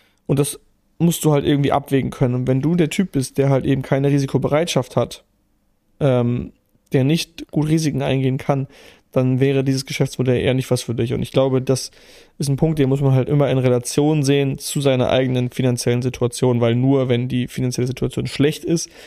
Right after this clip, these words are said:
dann ist das Risiko auch hoch. Wenn deine finanzielle Situation gut ist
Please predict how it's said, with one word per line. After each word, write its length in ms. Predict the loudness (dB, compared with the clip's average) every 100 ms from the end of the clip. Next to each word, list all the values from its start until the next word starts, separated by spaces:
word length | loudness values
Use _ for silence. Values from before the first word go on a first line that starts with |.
| -20 _
dann 140 | -2 0
ist 140 | 0
das 200 | -2 -2
Risiko 400 | 0 0 0 0
auch 140 | 0 2
hoch. 280 | 0 0 -6 _ -20 -20 -20 -20 _
Wenn 180 | -2 2
deine 280 | 2 2 0
finanzielle 360 | 0 0 2 0
Situation 480 | 0 -2 0 -2
gut 240 | 0 0 2
ist 300 | 0 -2